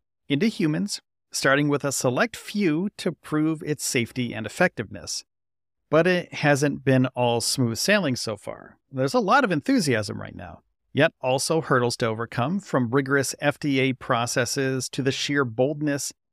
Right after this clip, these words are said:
of the operation itself. Now, this is an ambitious plan, and Elon Musk and Neuralink are going to push through this. And they have had thousands of people interested in this process.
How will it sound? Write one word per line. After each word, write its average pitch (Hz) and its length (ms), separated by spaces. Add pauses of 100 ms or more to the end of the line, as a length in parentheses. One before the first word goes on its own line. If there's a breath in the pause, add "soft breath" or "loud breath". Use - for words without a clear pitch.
(160)
of 135 100
the 127 180
operation 110 640
itself. - 640 (500)
Now, 110 160
this 123 200
is 143 100
an 151 140
ambitious 160 520
plan, 143 440 (400 loud breath)
and 135 300
Elon 135 340
Musk 117 420 (140)
and 131 280
Neuralink 110 460 (100)
are 120 140
going 127 240
to 139 380
push - 580
through 175 380
this. - 400 (280)
And 180 140
they 277 220
have 208 360
had 151 480 (560)
thousands 175 600
of 170 140
people 143 540 (120)
interested 117 640
in 113 160
this 101 160
process. 113 680